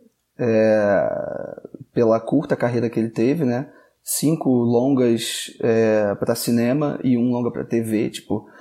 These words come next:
é um cara que enfrentou uma, uma resistência muito grande,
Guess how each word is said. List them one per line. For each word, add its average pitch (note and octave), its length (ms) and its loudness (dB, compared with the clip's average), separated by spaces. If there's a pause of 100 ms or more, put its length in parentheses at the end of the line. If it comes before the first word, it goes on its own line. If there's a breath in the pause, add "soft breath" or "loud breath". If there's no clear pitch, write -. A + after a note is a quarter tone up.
(240 loud breath)
é F#2+ 60 0
um A#2 60 0
cara B2 200 2
que B2 160 -4
enfrentou C3 560 0
uma, C3 580 0 (400 loud breath)
uma A#2+ 680 0
resistência C3 600 -2
muito E3 240 -2
grande, F3+ 760 -2